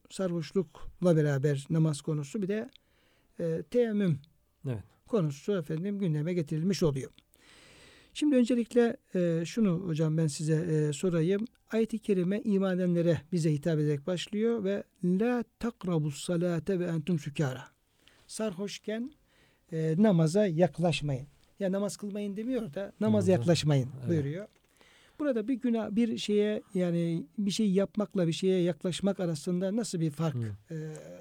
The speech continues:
Speaker 1: dikkatlerimizi çekiyor?
Speaker 2: Yani burada daha kuvvetli bir nehi var, yasaklama var. "Yapmayın, e, namaz kılmayın." dese o da bir yasaklama ama "namaza yaklaşmayın" demek daha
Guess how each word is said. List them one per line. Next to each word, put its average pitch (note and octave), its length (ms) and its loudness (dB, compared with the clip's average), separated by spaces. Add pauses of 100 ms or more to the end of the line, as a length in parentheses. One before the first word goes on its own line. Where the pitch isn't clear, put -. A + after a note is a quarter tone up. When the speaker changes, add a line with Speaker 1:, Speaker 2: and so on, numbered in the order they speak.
(300)
Speaker 1:
dikkatlerimizi D#3+ 580 -8
çekiyor? - 460 -10 (180)
Speaker 2:
Yani B2+ 220 -2
burada C3+ 360 -2
daha C#3 360 2 (280)
kuvvetli C3 560 0
bir B2+ 280 2
nehi B2+ 340 2 (400)
var, G2 120 -6
yasaklama A2 600 -4
var. C3+ 140 -2 (880)
"Yapmayın, C3 560 0
e, B2+ 220 -2
namaz C#3 300 2
kılmayın." B2+ 520 0
dese D#3 320 -4 (320)
o D#3 120 -2
da C3+ 100 2
bir B2 60 2
yasaklama A#2+ 500 -2
ama C#3 220 0
"namaza C3 320 0
yaklaşmayın" C3 680 -2
demek D#3+ 260 -4
daha C3+ 300 0